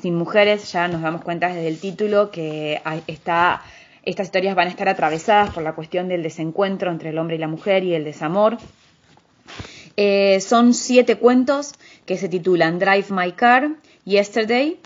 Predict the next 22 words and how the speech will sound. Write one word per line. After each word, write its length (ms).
en, 240
en 360
clara 360
alusión 360
a 60
los 140
Beatles, 340
de 140
quien 280
Murakami 600
es 180
fanático, 600
Un 160
órgano 300
independiente, 880
Sherezade, 840
Kino, 460
Samsa 400
enamorado, 680
referencia 580
a 40
Kaf-, 280